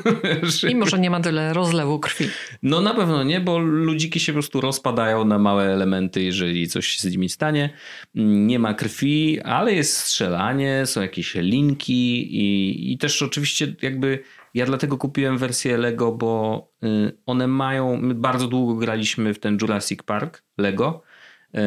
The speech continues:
Speaker 1: i zauważyłem, że nasz syn bardzo, y, poprawił jakby, y, umiejętności obsługiwania się padem, poruszania się postacią. Rzeczywiście jest,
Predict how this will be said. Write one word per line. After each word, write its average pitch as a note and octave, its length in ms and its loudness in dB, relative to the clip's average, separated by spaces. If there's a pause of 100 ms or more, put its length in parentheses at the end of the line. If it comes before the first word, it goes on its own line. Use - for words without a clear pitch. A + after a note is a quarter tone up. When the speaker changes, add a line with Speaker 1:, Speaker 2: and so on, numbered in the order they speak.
(480)
Speaker 1:
i A#2+ 500 2
zauważyłem, A2 720 0
że G#2+ 140 0
nasz G#2 220 0
syn G#2 400 2
bardzo, G2 1120 -2
y, F2+ 560 -2 (920)
poprawił D3 840 0
jakby, B2 640 0 (200)
y, A#2 220 0
umiejętności C3 1200 0
obsługiwania B2 800 -2
się A2 140 -4
padem, G#2+ 600 -2
poruszania A#2 560 0
się - 140 -8
postacią. G#2 680 -2
Rzeczywiście A#2+ 540 -2
jest, G#2 280 -2